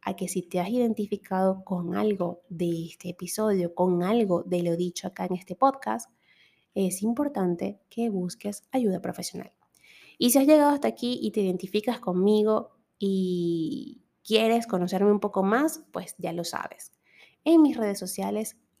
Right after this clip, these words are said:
hay un link que te llevará directo a mi WhatsApp o a mis grupos de Telegram y por allí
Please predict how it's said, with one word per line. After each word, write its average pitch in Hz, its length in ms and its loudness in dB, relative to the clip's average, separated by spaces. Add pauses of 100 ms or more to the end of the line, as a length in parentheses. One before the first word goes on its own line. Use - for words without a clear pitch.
hay 247 160 -2
un 208 220 2
link 196 260 2
que 196 80 -6
te 196 100 -10
llevará 175 540 -6 (100)
directo 196 600 0
a 175 100 -6
mi 214 180 0
WhatsApp 220 460 0 (580)
o 247 220 8
a 233 40 6
mis 196 160 0
grupos 214 340 -4
de 190 100 -2
Telegram 214 520 0 (200)
y 233 400 -2
por 196 240 0
allí 180 460 -6